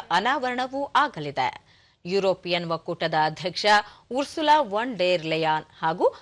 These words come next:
ಉಪಾಧ್ಯಕ್ಷರಾದ ಕಾಜಾ ಕಲ್ಲಾಸ್ ಅವರು ಮುಖ್ಯ ಅತಿಥಿಯಾಗಿ ಪಾಲ್ಗೊಳ್ಳಲಿದ್ದಾರೆ. ಕರ್ತವ್ಯ ಪಥದಲ್ಲಿ ನಡೆಯಲಿರುವ ಗಣರಾಜ್ಯೋತ್ಸವ ಪೆರೇಡ್‌ಗೆ ಅಂತಿಮ ಸಿದ್ಧತೆಗಳು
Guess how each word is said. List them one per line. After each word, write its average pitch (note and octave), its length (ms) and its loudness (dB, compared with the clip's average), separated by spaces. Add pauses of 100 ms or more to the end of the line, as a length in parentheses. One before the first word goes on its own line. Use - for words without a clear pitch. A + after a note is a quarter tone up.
(140)
ಉಪಾಧ್ಯಕ್ಷರಾದ G3 960 2 (140)
ಕಾಜಾ D#3+ 500 2
ಕಲ್ಲಾಸ್ D#3 560 0
ಅವರು A3 320 -2 (200)
ಮುಖ್ಯ C#4+ 320 0 (100)
ಅತಿಥಿಯಾಗಿ E3 720 -4
ಪಾಲ್ಗೊಳ್ಳಲಿದ್ದಾರೆ. F3 1040 -2 (440)
ಕರ್ತವ್ಯ F3 480 2
ಪಥದಲ್ಲಿ E3 800 0
ನಡೆಯಲಿರುವ F#3 580 0 (160)
ಗಣರಾಜ್ಯೋತ್ಸವ G3+ 920 0
ಪೆರೇಡ್‌ಗೆ E3 600 -2 (280)
ಅಂತಿಮ C#4 380 2 (120)
ಸಿದ್ಧತೆಗಳು G#3 760 -2